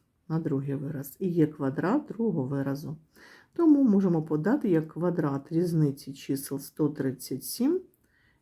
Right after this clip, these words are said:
і сорок сім. Сто тридцять сім відняти сорок сім буде дев'яносто. І дев'яносто у квадраті —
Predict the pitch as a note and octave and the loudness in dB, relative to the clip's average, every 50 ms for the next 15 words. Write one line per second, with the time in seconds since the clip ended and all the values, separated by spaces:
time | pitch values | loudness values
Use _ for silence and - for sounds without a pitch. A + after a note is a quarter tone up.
0 | _ _ _ - C#4+ E4+ E4+ - - - F#3 F#3+ G#3+ G#3+ G3+ G3+ - - - - | _ _ _ 2 2 2 2 2 -4 -2 0 0 2 2 0 -2 -4 -12 -16 -16
1 | - - D3 D3 D3 D3 D#3 D#3 - _ _ _ _ _ _ _ _ _ _ _ | -8 -4 -2 0 0 0 -2 -4 -10 _ _ _ _ _ _ _ _ _ _ _
2 | _ _ _ _ _ _ _ _ _ _ _ _ _ _ _ _ _ _ _ _ | _ _ _ _ _ _ _ _ _ _ _ _ _ _ _ _ _ _ _ _
3 | _ _ _ _ _ _ _ _ _ _ _ _ _ _ _ _ _ _ _ _ | _ _ _ _ _ _ _ _ _ _ _ _ _ _ _ _ _ _ _ _
4 | _ _ _ _ _ _ _ _ _ _ _ _ _ - - - - - _ _ | _ _ _ _ _ _ _ _ _ _ _ _ _ -20 -20 -20 -20 -20 _ _
5 | - - - B3+ F4 - - A#3 A#3+ A3 - - - - - - - D#3 D3 F3+ | -18 -2 2 2 2 4 4 2 2 2 0 -4 -6 -6 -8 -10 -6 -4 0 0
6 | A3+ B3+ A3 F#3 F3+ F#3 E3+ D3+ C#3+ D3 - D3 C#3 - - C3+ C#3 C3+ C3+ - | 0 2 2 0 2 2 2 0 0 -2 -4 -8 -10 -6 -6 -4 -4 -4 -6 -10
7 | - - D#3+ C#3+ C#3 C3+ C#3 C#3 C3+ C3+ B2+ - - F3 F#3 F#3 F3 E3+ E3 C#3 | -14 -10 -8 -6 -6 -4 -6 -4 -4 -6 -6 -8 -8 -4 -2 -2 -2 -2 -2 -4
8 | C3 B2 A#2+ A2+ A#2 C3 - - - - C4+ E4 F4 - _ _ _ _ _ _ | -4 -4 -6 -8 -10 -12 -14 -14 -8 -6 -4 -4 -6 -8 _ _ _ _ _ _
9 | _ _ _ _ _ _ _ _ _ _ _ - - - - _ _ C#4+ A#3+ G#3+ | _ _ _ _ _ _ _ _ _ _ _ -20 -20 -20 -20 _ _ 2 2 2
10 | F3 E3+ E3 D#3 E3 E3 D#3 D3+ D3+ C#3+ C#3 C3+ C3+ - _ C3 C3 C3+ - - | 4 4 4 4 4 4 2 2 2 2 0 -2 -4 -8 _ -8 -8 -8 -8 -8
11 | C#3 C3+ D#3 E3+ G3 B3 D4 E4+ F4+ F4+ F4+ - - E4 E4 | -6 -4 -4 -2 0 0 2 2 2 0 0 -2 -4 -4 -4